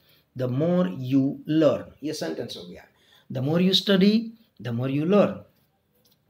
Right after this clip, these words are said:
उस तरह से दूसरा sentence है, "The less you play", जितना कम खेलेंगे, "much study",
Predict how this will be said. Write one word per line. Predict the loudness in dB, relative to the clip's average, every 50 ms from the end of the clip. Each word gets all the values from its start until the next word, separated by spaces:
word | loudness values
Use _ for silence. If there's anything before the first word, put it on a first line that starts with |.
| _ -8
उस | -8 -4 0
तरह | 2 2
से | 2 2 0
दूसरा | 0 2 4 4 4 4 2 0
sentence | 0 -2 -6 -6 -6 -8 -8 -10 -10 -12
है, | -14 -16 _ _ -20 -20 -20 _ -8 -4
"The | -2 0 2 4
less | 4 4 2 2 0
you | 0 0 0 -2 -2 -2
play", | 2 2 2 2 0 -4 -6
जितना | -6 -6 -6 -4 -4 -2 -2 -2 -4 -2 0
कम | 0 0 0 0
खेलेंगे, | -2 0 0 0 2 2 0 0 -2 -4 -6 -8 -12 -18 _ _ _ _ _ -14 -8 -4 -2
"much | -2 -2 -2 -4
study", | -6 -8 -8 -6 0 0 0 0 0 -6